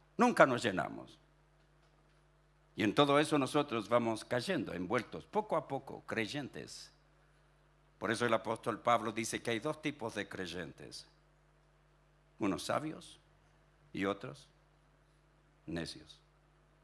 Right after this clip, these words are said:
No hay más. Dice: "Mirad pues con diligencia cómo andéis".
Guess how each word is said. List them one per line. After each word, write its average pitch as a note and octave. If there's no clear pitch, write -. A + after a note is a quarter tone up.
No C3+
hay F#3
más. -
Dice: G#2
"Mirad D3+
pues D#3+
con D#3
diligencia G#3
cómo F3
andéis". C#3+